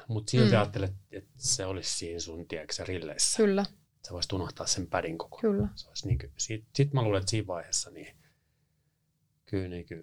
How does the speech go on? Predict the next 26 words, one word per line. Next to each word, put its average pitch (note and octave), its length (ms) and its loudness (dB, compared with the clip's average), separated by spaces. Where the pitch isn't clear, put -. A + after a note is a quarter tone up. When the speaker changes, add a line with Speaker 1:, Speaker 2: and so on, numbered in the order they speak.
Speaker 1:
ö, F2+ 380 -4
ehkä F#2+ 300 -6
aika G2+ 280 0
monikertaistuu, F#2 1000 -2
niinku, F#2 260 -6
aliurakoitsijoillekin F#2+ 1300 -2
Speaker 2:
Mm. - 40 -8
Speaker 1:
tämä, F2+ 260 -6
niinku, F2+ 280 -10
tietomallien - 720 -2
hyödyntäminen, F#2+ 640 2
kun F2 60 -12
se F2+ 100 -10
voidaan F2 300 -4
heijastaa F2 480 -6
sinne F2+ 280 -4
jonnekin, F2+ 400 -8
niinku, - 200 -10
Speaker 2:
Kyllä. G3 360 4
Speaker 1:
näkökenttään. G2 720 -8
Speaker 2:
Joo. B3 80 -2
Speaker 1:
Mut A#2 140 0
en G#2 160 4
tiedä, F#2+ 260 0
kuinka F2 220 -12
kauan - 300 -14